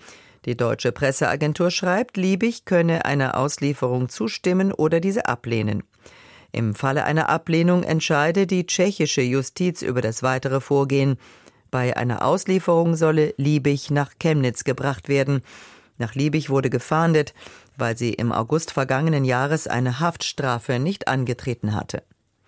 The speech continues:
Erst im vergangenen Jahr hatte der Rechtsextremist Sven Liebig seinen Geschlechtseintrag auf weiblich ändern lassen. Kritikern gilt der Fall als Beleg für die Missbrauchsanfälligkeit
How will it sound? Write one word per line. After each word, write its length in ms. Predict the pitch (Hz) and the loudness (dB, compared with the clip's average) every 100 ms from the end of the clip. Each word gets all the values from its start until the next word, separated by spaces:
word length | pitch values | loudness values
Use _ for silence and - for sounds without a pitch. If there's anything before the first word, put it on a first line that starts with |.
| _ - - - - _ | _ -20 -20 -20 -20 _
Erst 300 | 190 208 214 | 0 0 0
im 240 | 220 220 | 0 2
vergangenen 640 | 208 214 185 190 226 214 180 | 2 0 0 2 2 4 2
Jahr 360 | 156 151 151 | 2 2 0
hatte 260 | 151 131 135 | 0 0 0
der 200 | 127 120 | 0 2
Rechtsextremist 960 | 127 147 - - 143 - 139 131 - | 0 -2 -4 -4 -4 -2 -2 -2 -2
Sven 300 | - 135 131 | -4 0 0
Liebig 420 | 127 135 143 139 - - - - | 0 0 0 -2 -4 -20 -20 -8
seinen 420 | - 131 127 127 | -2 0 2 0
Geschlechtseintrag 1080 | 131 - 156 - - 127 120 - 123 120 - | 0 0 -2 -2 -2 -2 -2 -2 -2 -2 -4
auf 180 | 120 - | -4 0
weiblich 480 | 143 160 127 120 | -2 -2 -4 -2
ändern 320 | - 151 151 143 | 0 2 2 2
lassen. 440 | 135 131 143 131 - - - - _ - | 0 0 -2 -2 -6 -20 -20 -20 _ -6
Kritikern 760 | 147 139 160 160 165 202 254 | -2 0 0 2 0 2 0
gilt 320 | 202 196 - | 0 0 0
der 120 | 170 165 | -2 0
Fall 320 | 156 139 135 | 0 0 0
als 220 | 120 - | -2 -4
Beleg 480 | - 123 139 214 - | -2 0 0 -2 -2
für 160 | 165 | -2
die 160 | 156 151 | 0 2
Missbrauchsanfälligkeit 1700 | 151 185 - - 131 120 113 - 131 143 - 143 131 - 139 131 | 2 2 0 -4 -2 -2 -2 -4 -2 -2 0 -2 -2 -2 0 -2